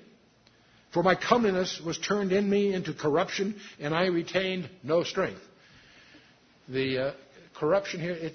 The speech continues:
it's really an awa-, he lost any awareness of his holiness. In other words, he's, he feels very unholy, inadequate for the situation. That's basically what he's trying to, uh, get there. Uh, it's interesting, uh, s-, some scholars will speculate what on earth scared these people. Uh,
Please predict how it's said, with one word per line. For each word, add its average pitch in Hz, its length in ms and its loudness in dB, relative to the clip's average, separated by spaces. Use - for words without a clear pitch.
it's 160 180 -12
really 202 240 -2
an 151 160 -2
awa-, 147 240 -2
he 165 200 -4
lost 185 420 0
any 202 180 -2
awareness 165 480 -2
of 151 60 -6
his 139 120 -8
holiness. 139 460 -2
In 123 80 -10
other 135 140 -6
words, 131 180 -4
he's, 139 240 -10
he 135 100 -10
feels 143 460 -6
very 139 360 2
unholy, 143 500 0
inadequate 165 580 2
for 139 80 -6
the 120 80 -10
situation. 135 560 0
That's 110 140 -16
basically 131 400 -6
what 123 60 -6
he's 110 100 -10
trying 117 220 -8
to, 113 60 -10
uh, 113 80 -10
get 123 240 -8
there. 107 140 -12
Uh, 123 200 -4
it's 156 180 -6
interesting, 170 560 -4
uh, 123 200 -6
s-, - 180 -16
some 180 140 -2
scholars 180 280 0
will 139 80 -8
speculate 180 440 -4
what 170 180 -2
on 175 140 -4
earth 170 140 -4
scared 190 420 -4
these 120 180 -10
people. 143 420 -6
Uh, 131 120 -4